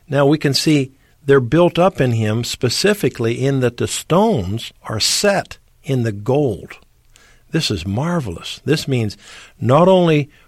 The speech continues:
by enjoying Christ do we get transformed through the metabolic working of his life within us, but also we get set into him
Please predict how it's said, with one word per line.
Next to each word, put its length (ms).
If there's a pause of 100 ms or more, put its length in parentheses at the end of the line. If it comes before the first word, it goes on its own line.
(140)
by 200
enjoying 640
Christ 640 (680)
do 280
we 380 (280)
get 240
transformed 1160 (280)
through 400
the 80
metabolic 840
working 440
of 140
his 240
life 320
within 320
us, 320 (640)
but 100
also 460
we 180
get 280
set 400
into 340
him 360